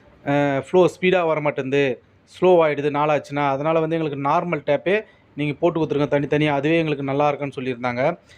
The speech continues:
அது போலவே இவங்களுக்கு பண்ணி கொடுத்துட்டோம். என்னுடைய அபிப்பிராயம் என்னன்னா, அதிகபட்சமா இது மா-, இந்த மாதிரி நார்மல் டேப் வச்சாலே உங்களுக்கு தண்ணி வந்து கரெக்டா வரும்.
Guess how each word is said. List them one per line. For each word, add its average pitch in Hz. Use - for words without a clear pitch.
அது 160
போலவே 180
இவங்களுக்கு 156
பண்ணி 151
கொடுத்துட்டோம். 139
என்னுடைய 190
அபிப்பிராயம் 170
என்னன்னா, 151
அதிகபட்சமா 165
இது 160
மா-, 185
இந்த 170
மாதிரி 185
நார்மல் 185
டேப் 156
வச்சாலே 151
உங்களுக்கு 151
தண்ணி 175
வந்து 160
கரெக்டா 151
வரும். 175